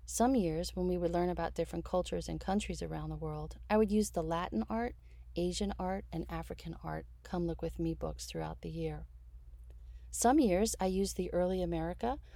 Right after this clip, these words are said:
or the Native American art books when we learned about U S history. And one year, I was lucky enough to find the Animals in Art Come Look With Me at the library.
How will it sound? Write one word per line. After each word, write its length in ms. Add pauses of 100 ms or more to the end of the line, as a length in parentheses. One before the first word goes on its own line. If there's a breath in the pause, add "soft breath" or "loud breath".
(140 soft breath)
or 120
the 120
Native 260
American 520
art 220
books 320
when 80
we 100
learned 200
about 240
U 160
S 200
history. 480 (500 soft breath)
And 200
one 240
year, 380
I 80
was 180
lucky 280
enough 260
to 100
find 300
the 160
Animals 480
in 160
Art 300 (360 soft breath)
Come 220
Look 160
With 240
Me 180
at 120
the 80
library. 640